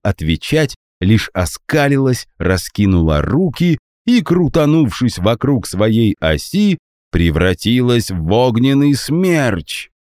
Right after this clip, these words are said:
Корал плотно сжала губы и сделала синхронный пас руками, будто подняв что-то с земли. Повинуясь движению,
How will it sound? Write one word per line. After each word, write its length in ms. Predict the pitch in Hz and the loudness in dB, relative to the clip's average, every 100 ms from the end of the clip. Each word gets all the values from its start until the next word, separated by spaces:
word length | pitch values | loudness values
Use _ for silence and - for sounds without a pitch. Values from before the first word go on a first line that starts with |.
| _ _ _ _ _ - | _ _ _ _ _ -2
Корал 400 | 104 98 98 92 | 0 2 0 -2
плотно 540 | 90 107 107 95 92 | -2 0 0 0 -2
сжала 440 | 73 98 101 82 | -2 -2 0 0
губы 480 | 76 131 170 160 160 - _ _ | 0 0 2 2 2 -2 _ _
и 160 | 170 156 | 0 0
сделала 680 | 87 90 156 151 135 135 | 0 0 2 2 2 0
синхронный 880 | - 143 123 - 123 143 117 123 120 - | 0 0 0 0 0 0 2 2 0 -2
пас 300 | 131 107 - | -4 -2 -4
руками, 760 | 78 95 - 160 170 170 165 - _ | -4 -4 -2 0 0 0 0 -4 _
будто 540 | 73 76 101 - - 101 | -6 -2 -2 -2 -2 -4
подняв 680 | - 101 85 92 101 85 | 0 -2 0 0 0 -2
что-то 420 | - - 87 - 78 | -8 -4 -4 -2 -4
с 40 | |
земли. 640 | 65 76 78 76 80 73 - _ _ _ _ | -4 -2 0 0 -2 -4 -12 _ _ _ _
Повинуясь 560 | 85 82 104 117 117 92 | -2 2 2 2 2 0
движению, 720 | 98 120 98 131 123 127 123 | 0 0 0 0 2 2 0